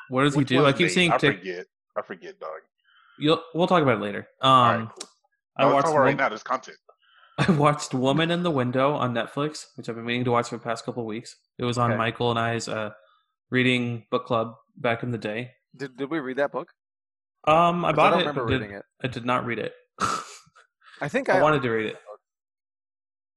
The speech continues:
Speaker 3: I'm looking at the
Speaker 1: Um,
Speaker 3: yeah, no, I own that.
Speaker 1: Well, you should read it maybe, 'cause uh, the movie was good, though. I liked it. It, it got a little, uh, dramatic at the end, but it was, like,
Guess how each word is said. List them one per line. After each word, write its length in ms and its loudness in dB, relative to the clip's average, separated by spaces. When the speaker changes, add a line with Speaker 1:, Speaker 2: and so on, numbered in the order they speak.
Speaker 3:
I'm 80 -12
looking 220 -6
at 60 -4
the 60 2
Speaker 1:
Um, 360 2
Speaker 3:
yeah, 360 -18
no, 80 -10
I 120 -6
own 140 -10
that. 180 -14
Speaker 1:
Well, 120 4
you 100 4
should 140 2
read 120 6
it 100 0
maybe, 240 -10
'cause 300 -6
uh, 240 4
the 120 0
movie 220 2
was 180 2
good, 160 -2
though. 120 2
I 80 2
liked 260 0
it. 200 0
It, 160 -2
it 80 -2
got 200 2
a 40 4
little, 400 2
uh, 120 0
dramatic 580 -4
at 120 -8
the 160 -8
end, 300 -10
but 120 -6
it 40 -8
was, 160 -8
like, 360 -12